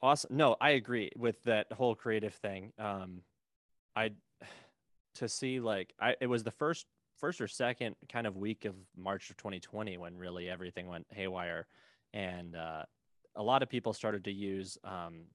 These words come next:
what is it called? Uh, it's like a, it's like a s-, not a streaming service, but it was like a streaming overlay. You could push your stream to it.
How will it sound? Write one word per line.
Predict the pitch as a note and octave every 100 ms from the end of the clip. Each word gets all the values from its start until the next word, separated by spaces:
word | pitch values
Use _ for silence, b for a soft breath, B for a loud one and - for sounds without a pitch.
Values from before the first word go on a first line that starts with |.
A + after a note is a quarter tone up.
| _ _ _ _ _ _
what | G#2+ A2
is | F#2+
it | F2
called? | - E2+ E2 E2 - -
Uh, | F#2 E2+ E2 D#2+ -
it's | -
like | A2+
a, | F2+ _ _ _ _ _ _ _ _ _ -
it's | D3+
like | B2+
a |
s-, | - -
not | D3+ G3
a |
streaming | - F3 E3+ C#3
service, | - C3 G#2+
but | -
it | A2
was | A2
like | A2
a |
streaming | - C#3 C3+ A#2
overlay. | G2 A2 A#2 A2+ A2+
You | G2+
could | A2 -
push | A#2+ A2+
your | A2
stream | - G#2+ A2
to | G#2+ G#2+
it. | G#2